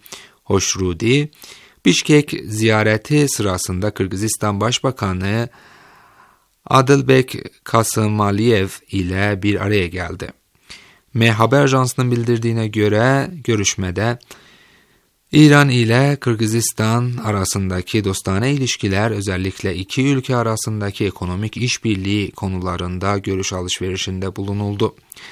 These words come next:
Necefi Hoşrudi, Kasım Aliyev'i Kırgızistan'ın yeni başbakanı olarak seçilmesinden dolayı tebrik ederek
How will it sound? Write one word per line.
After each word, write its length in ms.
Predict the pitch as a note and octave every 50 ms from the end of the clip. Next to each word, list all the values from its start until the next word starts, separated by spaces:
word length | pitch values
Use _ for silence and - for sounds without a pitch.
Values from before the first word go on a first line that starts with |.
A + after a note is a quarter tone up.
| - - _ -
Necefi 800 | A#2 B2 A#2+ B2 C3+ C3+ C3 - - C#3+ C#3+ C#3+ C#3+ C#3+ C3 - _ - - -
Hoşrudi, 800 | A#2+ A2+ - - - G#2+ G#2 F#2+ G2 A2+ A#2 C3 C3+ D#3 - _ _ - - - - - - - _ _ _ _
Kasım 380 | - A#2 A2+ - - A2+ G#2+
Aliyev'i 640 | G2+ G2 G2 G2 G2+ F#2+ F#2 F2+ G2 G#2+ A#2 A#2+ C3+ C#3+ - _ _ _ _ _ _ _
Kırgızistan'ın 800 | - A#2 G#2+ G2+ G#2 G2+ A#2 B2+ - - - G#2 F#2 F#2+ G#2 A2
yeni 400 | A2 G2+ G2+ G2 F#2+ G#2 G2+ G#2
başbakanı 580 | G#2+ A2 - - G#2+ G2 - G2+ F#2 F#2+ F#2
olarak 300 | F#2 F#2+ F#2 F#2 F#2 -
seçilmesinden 840 | - - F#2 - F#2+ F#2 F#2 F2+ F#2 - - F#2 F#2+ G2 G2 G2 F#2+
dolayı 300 | F#2+ F#2 F#2 F2 F2+ F#2
tebrik 420 | - - F#2 F2 F2+ F2+ F2 - G2
ederek 440 | F2 F2+ F#2 G2+ A#2 G#2+ - -